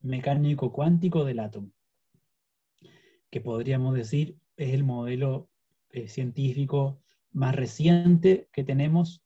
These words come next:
asociado a la teoría atómica. Hasta cierto punto, todos estos modelos van mostrando cómo es que la, la, la, el conocimiento científico está siendo continuamente revisado, está siendo continuamente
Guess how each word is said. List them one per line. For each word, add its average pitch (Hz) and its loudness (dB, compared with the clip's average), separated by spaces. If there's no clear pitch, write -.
asociado 135 -4
a 135 2
la 127 -2
teoría 123 -4
atómica. 110 -4
Hasta 139 2
cierto 147 4
punto, 160 10
todos 175 6
estos 175 6
modelos 165 8
van 165 4
mostrando 170 2
cómo 160 0
es 160 -2
que 160 -2
la, 139 -6
la, 123 -6
la, 107 -4
el 123 0
conocimiento 156 6
científico 165 6
está 147 0
siendo 160 6
continuamente 160 4
revisado, 160 0
está 139 -8
siendo 135 -4
continuamente 139 -4